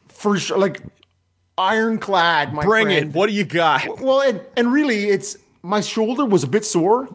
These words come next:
Speaker 2: Yeah.
Speaker 1: But that's it. No side effects. I have not had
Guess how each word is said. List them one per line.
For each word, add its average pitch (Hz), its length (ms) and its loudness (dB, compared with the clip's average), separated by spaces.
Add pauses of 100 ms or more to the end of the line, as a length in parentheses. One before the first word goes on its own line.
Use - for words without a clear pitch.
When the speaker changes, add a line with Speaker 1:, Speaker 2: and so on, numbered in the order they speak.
Speaker 2:
Yeah. 82 180 2 (800)
Speaker 1:
But - 100 -14
that's 294 220 -2
it. 285 200 2
No 196 140 0
side 220 320 0
effects. 220 560 -2
I 208 140 2
have 247 200 0
not 185 320 2
had 160 540 -4